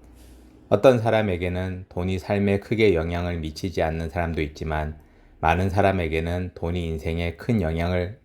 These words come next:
끼치기도 한다. 만일 당신의 삶이 돈의 영향을 받는 사람이라면 돈이 당신을 위해 일하게 하도록 하는 것이 좋다. 그렇지 않으면 당신이 돈을 위해서 일해야 한다.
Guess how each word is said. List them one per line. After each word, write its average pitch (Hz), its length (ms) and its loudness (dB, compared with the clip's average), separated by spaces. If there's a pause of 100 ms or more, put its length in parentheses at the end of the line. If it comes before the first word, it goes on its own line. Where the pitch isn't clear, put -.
끼치기도 87 460 -4
한다. 69 440 -6 (920)
만일 98 420 4
당신의 87 560 -2
삶이 76 540 -6 (400)
돈의 95 320 2
영향을 87 460 0
받는 82 300 -4
사람이라면 73 840 -4 (300)
돈이 95 320 0
당신을 82 580 -2
위해 82 320 0
일하게 80 420 0
하도록 85 560 -4 (420)
하는 90 240 -4
것이 80 280 -4
좋다. 71 500 -12 (1040)
그렇지 120 340 4
않으면 92 480 0
당신이 90 540 -4
돈을 87 340 -4
위해서 80 560 0
일해야 78 320 0
한다. 71 440 -8